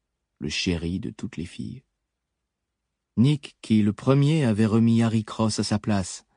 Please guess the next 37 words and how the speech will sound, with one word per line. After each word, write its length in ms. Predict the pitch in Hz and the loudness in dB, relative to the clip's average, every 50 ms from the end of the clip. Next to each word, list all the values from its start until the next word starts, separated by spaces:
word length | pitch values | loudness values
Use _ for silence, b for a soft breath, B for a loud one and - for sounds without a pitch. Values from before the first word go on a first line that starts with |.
| _ _ | _ _
avant 240 | - 73 92 95 92 | -8 -4 -2 -2 -2
de 140 | 82 - 85 | -2 -4 -6
sympathiser 600 | - - 87 85 - 85 - 95 87 82 92 90 | -4 -6 -6 -6 -6 -6 -6 -6 -6 -4 -4 -4
avec 280 | 82 82 85 - - | -4 -4 -6 -8 -8
lui, 260 | 85 80 73 78 104 - _ _ _ _ _ _ _ | -10 -10 -10 -10 -14 -18 _ _ _ _ _ _ _
ce 100 | - - | -10 -10
qui 140 | - - 90 | -6 -4 -6
était 320 | 78 - 98 92 90 87 | -4 -2 -2 -2 -2 -2
beaucoup 380 | 76 71 80 104 107 - - - | -4 -2 -2 -4 -4 -4 -8 -12
plus 180 | - - 90 | -10 -8 -8
courageux 460 | - - 90 80 82 82 78 82 82 78 | -6 -6 -6 -6 -4 -6 -6 -6 -6 -6
que 100 | - 80 | -6 -8
de 60 | 76 | -8
le 100 | 78 76 | -8 -8
tabasser. 640 | - 76 69 71 78 78 - - 73 - 110 - _ _ _ _ _ _ _ _ _ _ _ _ _ _ _ _ _ _ _ _ _ _ _ _ _ _ _ _ _ _ | -8 -10 -10 -10 -10 -12 -12 -14 -14 -16 -16 -20 _ _ _ _ _ _ _ _ _ _ _ _ _ _ _ _ _ _ _ _ _ _ _ _ _ _ _ _ _ _
Nick 420 | - 104 107 107 104 - - _ _ _ _ _ _ _ | 2 2 2 2 0 -6 -16 _ _ _ _ _ _ _
qui 120 | - 98 | -14 -8
s'était 220 | - - - - 95 | -8 -6 -2 -2 -2
opposé 360 | 92 85 - 101 95 92 98 | -2 0 -2 -2 -2 0 0
à 60 | 98 | -2
leur 160 | 98 95 87 | -2 -2 -4
test 400 | - - 92 82 78 - - - B B B B - | -6 -8 -8 -8 -10 -12 -18 -20 B B B B -10
et 60 | 87 | -6
qui 100 | - 107 | -6 -4
s'était 320 | 92 107 101 - - 107 101 | -2 -2 -2 0 2 0 2
débattu 560 | 92 113 113 107 117 110 101 - - 135 117 | 2 2 2 2 2 0 -2 -2 -4 -4 -4
face 260 | - - 101 - - | -4 -6 -6 -4 -4
au 60 | 104 | -6
type 260 | - - - 101 104 | -6 -4 -4 -4 -2
de 100 | 104 104 | 0 0
l'arrière 540 | 98 98 98 92 98 98 101 101 98 87 - _ | 0 0 0 0 0 0 0 0 -2 -4 -6 _
quand 180 | 90 82 - | -12 -8 -8
ils 140 | 87 80 85 | -6 -8 -6
étaient 140 | 82 - 85 | -6 -6 -8
venus 220 | 78 78 80 76 | -6 -6 -8 -8
le 60 | 73 | -8
chercher. 500 | - - 73 - - - 82 78 69 - | -8 -10 -10 -10 -12 -14 -14 -16 -20 -20